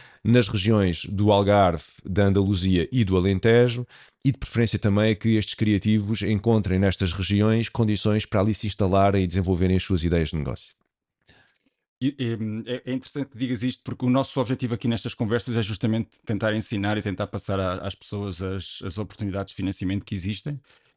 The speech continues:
Speaker 2: E o Interreg é, de facto, também uma oportunidade e, e temos aí um novo programa à,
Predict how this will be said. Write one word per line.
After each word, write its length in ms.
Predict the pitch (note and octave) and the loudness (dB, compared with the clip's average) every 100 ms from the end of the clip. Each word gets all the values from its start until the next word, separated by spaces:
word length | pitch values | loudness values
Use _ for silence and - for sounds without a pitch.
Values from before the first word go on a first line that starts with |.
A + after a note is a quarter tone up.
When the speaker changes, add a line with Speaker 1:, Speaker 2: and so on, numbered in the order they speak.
| - | -2
Speaker 2:
E 120 | A#2 | 2
o 80 | B2 | 2
Interreg 400 | B2 A2 A2+ - | 0 0 -2 -2
é, 140 | A#2 | -4
de 60 | A2+ | -2
facto, 280 | - G2+ - | -2 -4 -2
também 240 | G2+ G2+ | -4 -2
uma 100 | G2+ | -2
oportunidade 520 | G2 - G2+ G2+ B2+ A#2 - - | -4 -4 -2 0 -2 -4 -10 -12
e, 100 | G2+ | -10
e 20 | |
temos 320 | G#2 G2 F#2 | -6 -4 -4
aí 240 | F#2 F#2+ - G2+ | -6 -6 -8 -6
um 200 | G2+ G2 | -4 -4
novo 360 | A2+ G#2 E2+ | -4 -6 -10
programa 560 | - G#2 F2+ F#2 F#2 F2 | -10 -8 -4 -4 -4 -4
à, 240 | F#2 F2 | -4 -4